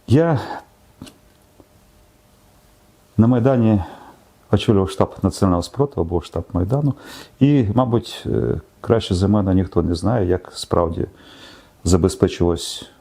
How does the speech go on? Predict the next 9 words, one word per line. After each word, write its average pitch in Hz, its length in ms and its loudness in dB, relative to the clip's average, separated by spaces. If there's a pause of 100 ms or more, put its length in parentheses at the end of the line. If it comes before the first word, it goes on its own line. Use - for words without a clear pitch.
(220)
фінансування 104 560 0
Майдану, 95 520 -2 (640)
як - 500 0 (960)
відбувалось 87 680 0 (840)
організаційне, 92 800 2 (140)
логістичне 87 580 0
забезпечення 90 720 0 (680)
народного 90 560 0
опору. - 280 -6